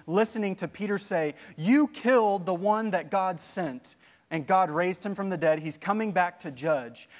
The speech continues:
You killed him." And how did they respond that time? What are we supposed to do?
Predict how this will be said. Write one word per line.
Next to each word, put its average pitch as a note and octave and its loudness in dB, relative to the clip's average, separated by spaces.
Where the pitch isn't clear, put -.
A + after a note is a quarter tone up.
You F#3+ 0
killed E3+ -4
him." A2 -16
And D3 -6
how D#3+ 0
did F3 -4
they E3 -2
respond C#3+ -4
that A#2 -10
time? A2+ -18
What C#3 -10
are C#3+ -6
we D3+ -4
supposed C#3+ -10
to C3 -12
do? C3 -10